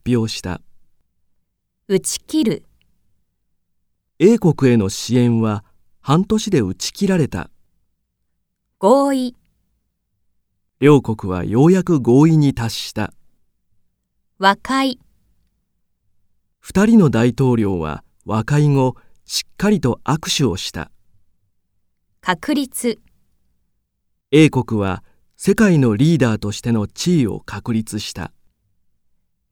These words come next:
Speaker 2: 結束。
Speaker 1: 今後は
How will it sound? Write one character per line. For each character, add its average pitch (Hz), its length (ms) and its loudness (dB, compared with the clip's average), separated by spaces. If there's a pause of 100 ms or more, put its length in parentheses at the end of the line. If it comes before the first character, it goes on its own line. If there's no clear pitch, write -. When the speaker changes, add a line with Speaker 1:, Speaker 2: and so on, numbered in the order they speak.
Speaker 2:
結 - 340 -4
束。 - 480 -6 (1160)
Speaker 1:
今 160 240 8
後 160 100 8
は 143 240 4